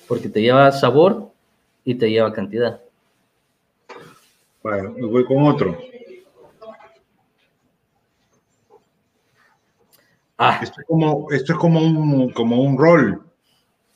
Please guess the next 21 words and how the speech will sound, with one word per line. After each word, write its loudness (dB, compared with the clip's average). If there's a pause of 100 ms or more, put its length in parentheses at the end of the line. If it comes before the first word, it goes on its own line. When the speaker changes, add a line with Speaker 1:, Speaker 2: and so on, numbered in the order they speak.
(400)
Speaker 1:
Ese, 2 (1160)
de 0
verdad 0
que 0
ese 0
para -2
mí 0
es 0
de 2
las 0
mejores -2
creaciones -4
que -8
hemos -6
tenido. -4
Es -2
un, -4 (280)
es -8
un 2
rol 6
de, 2